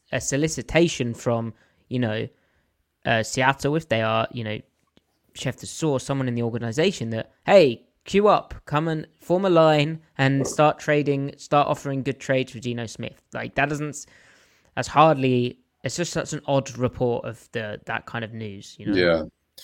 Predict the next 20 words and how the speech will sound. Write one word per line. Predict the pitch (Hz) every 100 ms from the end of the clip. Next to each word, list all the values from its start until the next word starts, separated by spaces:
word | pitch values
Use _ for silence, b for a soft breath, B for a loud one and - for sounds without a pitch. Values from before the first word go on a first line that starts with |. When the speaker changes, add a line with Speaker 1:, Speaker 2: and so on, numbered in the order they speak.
| B B
Speaker 2:
And | 110 104
the, | 104 101
the | 98
first | 95 - 117 113
sentence, | - 104 104 90 -
too, | - 98
is | 87 82
weird. | 80 78 80 80 _ _ _ _ _ _ _ _ _ - -
"The | 104
Seahawks | 98 110 101 104 -
believe | 117 104 98
in | 92
today's | - 95 92
market | 98 90 -
with | 98 -
salaries | - 87 90 90 87
soaring | - 85 87
for | 87 82
starting | - 87 82
quarterbacks." | 82 87 85 80 82 -